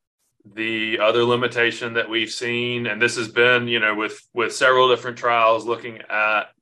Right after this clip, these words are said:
living mulch for cotton, I think there's a limitation on soil type, uh, to be completely honest. So we've done some work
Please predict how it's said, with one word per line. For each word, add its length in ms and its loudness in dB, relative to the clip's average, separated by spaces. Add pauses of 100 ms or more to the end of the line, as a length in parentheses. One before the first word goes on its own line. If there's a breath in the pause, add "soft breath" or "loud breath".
living 300 0
mulch 220 -2
for 120 -14
cotton, 540 -4 (380 soft breath)
I 20 -12
think 140 -4
there's 100 -2
a 60 -2
limitation 560 0
on 160 0
soil 280 -6
type, 380 -4 (560)
uh, 240 -8
to 140 -14
be 120 -4
completely 480 -12
honest. 580 -10 (120)
So 240 -2
we've 220 2
done 260 4
some 220 -6
work 400 4